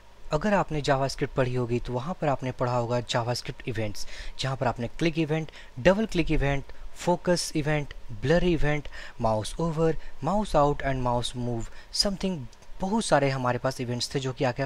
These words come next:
पढ़ा होगा आपने। ओके, so basically we will use the same concept in Vue.js also। ओके, यहाँ पर हम कुछ ऐसे इवेंट्स फायर करेंगे, something by click event, by double click event, और जो नेक्स्ट वीडियो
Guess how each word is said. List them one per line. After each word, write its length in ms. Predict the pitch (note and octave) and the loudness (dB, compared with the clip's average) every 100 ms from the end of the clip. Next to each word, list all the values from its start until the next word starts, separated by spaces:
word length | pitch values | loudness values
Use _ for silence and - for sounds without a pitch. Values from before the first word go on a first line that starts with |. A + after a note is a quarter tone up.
| - | 0
पढ़ा 160 | B2+ G#2+ | 0 0
होगा 280 | G#2+ G#2 G#2 | -2 -2 -4
आपने। 280 | G#2+ G2+ - B2 | -4 -12 -12 -8
ओके, 180 | A3 A3 - - - | -6 -4 -6 -8 -6
so 120 | D#3+ C#3+ | -2 -2
basically 420 | F3+ G3+ F#3 F#3 C#3+ | -2 0 0 0 0
we 100 | D#3 G3 | -2 -2
will 160 | G#3+ C3 | -2 -2
use 260 | C#3+ C#3 - - - C3 | 0 -2 -4 -12 -16 -4
the 60 | C#3 | -4
same 400 | - F#3+ A#3+ B3+ | 0 0 0 0
concept 680 | C#3+ B2+ B2 - B2 - - A#2+ | 0 -2 -2 2 4 4 -2 -6
in 60 | A2+ | -2
Vue.js 460 | A2+ G#2+ - A2 - | 0 0 0 0 2
also। 340 | G#2 G2+ - G2 - - - | 0 0 -2 -2 -2 0 0
ओके, 200 | - - - - - | 2 0 0 0 2
यहाँ 220 | C#3+ C#3+ | 4 2
पर 100 | C3+ | 2
हम 100 | C3 B2+ | -2 -2
कुछ 140 | C3+ C3 | -4 -4
ऐसे 220 | C3 C#3+ | -2 -2
इवेंट्स 300 | B2 G3+ - | 0 -2 2
फायर 200 | E3 D#3 D3 | 6 6 6
करेंगे, 420 | D3+ D3 C#3+ C#3+ - - - | 2 2 2 2 0 -8 -2
something 400 | C#3+ B2+ B2+ A#2+ | 0 0 -2 2
by 140 | A2+ G#2+ - | 2 2 0
click 200 | G3+ F#3+ F#3 | 0 0 -2
event, 300 | F3 F3+ - - - - | -2 -4 -6 -14 -4 4
by 100 | G#3 C#3+ | 4 6
double 240 | D#3+ G#3 A#3+ | 4 4 2
click 200 | F#3 D#3 D3+ | 0 -2 0
event, 280 | C#3 C#3 - - - | 0 0 -2 -2 0
और 120 | C3 A#2+ | 2 2
जो 80 | A2+ | 0
नेक्स्ट 220 | D3 - | 0 0
वीडियो 180 | G3 | 0